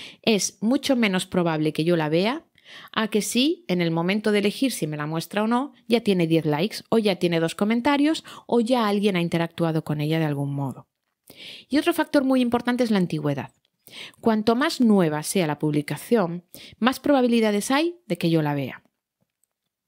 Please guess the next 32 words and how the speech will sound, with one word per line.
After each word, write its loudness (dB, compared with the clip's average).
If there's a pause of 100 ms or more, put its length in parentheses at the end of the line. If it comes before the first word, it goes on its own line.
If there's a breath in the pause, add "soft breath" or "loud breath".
(760)
Las -2
estadísticas 0
dicen 0 (120)
que 0
una 2
publicación 0
en 0
Facebook 0
vive 4
unas -2
tres -2
horas. -4 (120)
Es 0
decir, 0 (380 loud breath)
durante 2
las 0
tres 0
primeras 0
horas 0
desde 0
que -2
la 0
publico, 0 (400 loud breath)
va 2
a 0
alcanzar 0
el 2
setenta 0
y 0
cinco -2
por -2
ciento -6